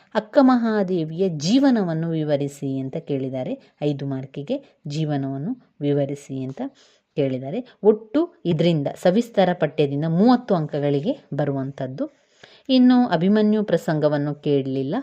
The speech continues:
ಪ್ರಭುದೇವರ ರಗಳೆಯ ಮಹತ್ವವನ್ನು ಐದು ಮಾರ್ಕಿಗೆ ಕೇಳಿದ್ದಾರೆ, ಪ್ರಭುದೇವರ ರಗಳೆಯ ಮಹತ್ವವನ್ನು ಐದು ಮಾರ್ಕಿಗೆ ಕೇಳಿರುವಂಥದ್ದು.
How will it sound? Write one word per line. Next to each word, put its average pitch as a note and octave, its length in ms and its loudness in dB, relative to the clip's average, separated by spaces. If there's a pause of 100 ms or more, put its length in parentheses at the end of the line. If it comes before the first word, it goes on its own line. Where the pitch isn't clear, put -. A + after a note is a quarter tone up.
(300)
ಪ್ರಭುದೇವರ G#3 760 2
ರಗಳೆಯ D#3 500 2
ಮಹತ್ವವನ್ನು D3+ 800 0
ಐದು D3 200 -2
ಮಾರ್ಕಿಗೆ C#3+ 460 -2
ಕೇಳಿದ್ದಾರೆ, C#3 580 -6 (1300)
ಪ್ರಭುದೇವರ D3 640 2 (420)
ರಗಳೆಯ C#3+ 540 -2 (240)
ಮಹತ್ವವನ್ನು D#3 600 -2
ಐದು C#3 200 -2
ಮಾರ್ಕಿಗೆ C#3 440 -6
ಕೇಳಿರುವಂಥದ್ದು. C3+ 680 -6